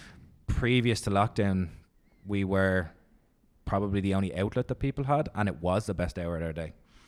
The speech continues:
So that means a lot to people, and if they're surrounded by people that they don't, they don't like, or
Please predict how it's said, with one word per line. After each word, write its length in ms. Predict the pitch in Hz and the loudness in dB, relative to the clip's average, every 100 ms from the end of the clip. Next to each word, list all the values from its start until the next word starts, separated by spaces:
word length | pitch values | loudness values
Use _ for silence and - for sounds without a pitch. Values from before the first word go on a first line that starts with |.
| - | -20
So 640 | - - 101 98 95 92 - - - _ _ - _ _ - | -10 -2 0 2 2 0 -4 -14 -20 _ _ -20 _ _ 2
that 420 | 113 139 - - - _ - | 4 4 2 -12 -16 _ -6
means 300 | 110 113 104 | 0 0 2
a 60 | |
lot 260 | 98 101 - | 2 2 0
to 60 | |
people, 440 | - 135 135 143 123 | -2 -2 0 -2 -2
and 160 | 104 101 | -2 -2
if 160 | 98 - | -4 0
they're 220 | 107 113 | 2 2
surrounded 500 | - 104 101 101 90 | 0 0 0 0 0
by 300 | 95 92 87 - _ _ _ _ _ | 0 0 -2 -8 _ _ _ _ _
people 240 | - 95 92 | -8 -4 -2
that 80 | 90 | -2
they 120 | 87 | -2
don't, 320 | 87 90 90 | -2 -4 -2
they 140 | 95 | -2
don't 260 | 90 92 87 | 0 0 0
like, 380 | 92 104 110 - | 0 -2 -2 -6
or 380 | 90 92 90 | -4 -2 -2